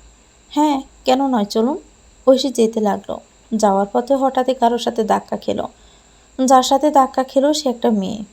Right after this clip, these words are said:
তার গায়ে কালো চাদর জড়ানো, ভীষণ তাড়াহুড়োয় আছে মনে হলো। দৌড়ে চলে যাচ্ছে বাহিরের দিকে। ঐশীর নজর গেল মেয়েটার পায়ের দিকে, আলতা পরা খালি পা।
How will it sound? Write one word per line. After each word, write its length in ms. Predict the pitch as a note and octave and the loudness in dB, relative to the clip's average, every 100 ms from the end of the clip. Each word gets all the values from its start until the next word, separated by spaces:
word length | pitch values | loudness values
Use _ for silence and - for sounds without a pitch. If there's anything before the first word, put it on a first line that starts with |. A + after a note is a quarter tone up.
| _ - | _ 2
তার 180 | G#3+ G3+ | 2 2
গায়ে 320 | G3+ G3+ A#3 | 0 0 0
কালো 300 | A3+ A#3 A#3+ | 0 0 0
চাদর 360 | A#3+ G#3+ G3+ | 0 -2 -2
জড়ানো, 480 | G3 G#3 G3+ G3 F3+ - - _ G#3+ | -4 -4 -6 -6 -8 -12 -20 _ -6
ভীষণ 340 | G3+ - C4+ | -4 -4 -4
তাড়াহুড়োয় 560 | C#4 C#4 C4+ C4+ C4+ C#4 | -2 2 2 2 2 2
আছে 240 | B3+ B3+ | 0 -2
মনে 260 | C4 A3+ A#3 | -2 0 0
হলো। 280 | A#3 A3+ B3+ - _ _ - _ B3+ | -2 -2 -4 -10 _ _ -20 _ 2
দৌড়ে 340 | B3+ C4 C#4+ | 6 8 6
চলে 280 | C#4+ A#3+ A#3 | 4 2 4
যাচ্ছে 300 | A#3+ A#3+ C4 | 0 -2 -2
বাহিরের 320 | A3+ G#3 G#3 G#3+ | 0 0 0 -2
দিকে। 280 | G3+ - G#3 - _ _ A3 | -4 -6 -10 -10 _ _ -2
ঐশীর 300 | G#3+ A#3+ A3+ | 0 2 2
নজর 340 | G3+ G3+ A3 | 2 0 0
গেল 280 | G#3+ G#3 B3+ | 0 0 0
মেয়েটার 360 | C4+ A#3 B3 | -2 -2 -2
পায়ের 340 | A#3+ G#3+ G3 G3 | -2 -2 -2 -4
দিকে, 300 | G3 G3 - - _ _ _ - | -8 -10 -10 -12 _ _ _ -6
আলতা 340 | - A#3 A#3 C4+ | 0 2 2 0
পরা 300 | C4+ C#4 D4 | 2 2 0
খালি 300 | - A3 G#3+ | 0 -2 -2
পা। 260 | G3 - | -4 -6